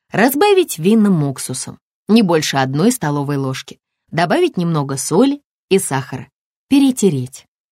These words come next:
Селедочную смесь выложить на тарелку, полить сверху смесью из желтка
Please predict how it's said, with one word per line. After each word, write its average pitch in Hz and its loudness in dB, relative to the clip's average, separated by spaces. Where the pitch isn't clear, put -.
Селедочную 165 0
смесь 202 0
выложить 175 2
на 143 -4
тарелку, 190 -2
полить 330 2
сверху 220 0
смесью 156 -2
из 139 -4
желтка 131 -6